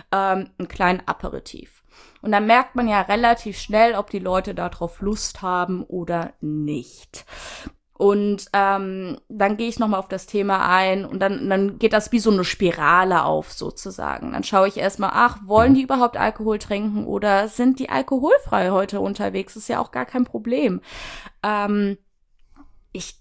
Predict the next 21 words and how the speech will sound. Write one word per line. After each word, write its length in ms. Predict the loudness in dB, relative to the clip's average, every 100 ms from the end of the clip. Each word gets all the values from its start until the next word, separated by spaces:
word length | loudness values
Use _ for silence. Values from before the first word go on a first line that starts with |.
| _ -2
ganz 180 | 0 0
ehrlich, 300 | 0 0 -2
ich 160 | -4 0
arbeite 340 | 2 2 0
aktuell 540 | -4 -4 -2 0 0
in 80 | 0
einem 100 | -2
Gasthaus 920 | -2 -4 -4 -8 -6 -6 -8 -12 -12
und 220 | -4 -4
ich 200 | -4 -8 -4
liebe 400 | 2 4 4 2
die 140 | 0
Linde 360 | 4 6 6 2
über 280 | -2 -2
alles. 280 | 0 0 -2
Es 120 | -6
ist 40 | -10
ein 80 | -2
ganz 320 | -2 -2 -4
tolles 440 | -6 -6 -8 -12
Restaurant. 540 | -14 -12 -16 -14 -16